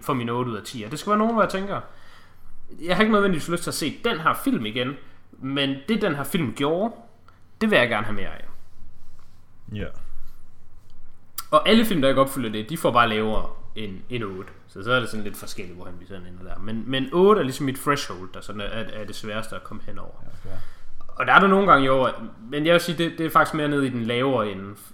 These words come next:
Speaker 1: Jeg er lidt mere fine-tuned, når det kommer til fem, seks, syv, otte, ni, ti. Dem er jeg ret godt i stand til at, at vurdere, he-, helt uden noget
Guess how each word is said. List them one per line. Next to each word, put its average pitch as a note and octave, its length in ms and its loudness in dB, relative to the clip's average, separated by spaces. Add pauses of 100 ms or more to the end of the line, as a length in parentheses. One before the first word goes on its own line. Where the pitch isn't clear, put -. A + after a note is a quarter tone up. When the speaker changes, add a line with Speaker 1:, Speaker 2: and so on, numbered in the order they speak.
(440)
Speaker 1:
Jeg C#3+ 120 0
er C#3 40 2
lidt E3 200 2
mere D3 120 2
fine-tuned, D3 720 4
når A#2 160 2
det G#2+ 100 -2
kommer B2 220 2
til G2+ 340 -8 (540)
fem, C#3+ 240 0
seks, B2+ 180 -6
syv, C3+ 200 -2
otte, A2+ 120 -2
ni, A2 120 -4
ti. - 340 -12 (500)
Dem D3 140 6
er C#3+ 60 8
jeg A#2+ 100 8
ret A2+ 220 6
godt A2 120 -2
i G2 40 -8
stand G2 260 -8
til A2+ 100 -8
at, F#2 180 -4
at G#2+ 220 -12
vurdere, G#2+ 300 -8 (140)
he-, C3+ 220 -6
helt B2+ 220 0
uden G#2 340 -10 (140)
noget A2 360 -4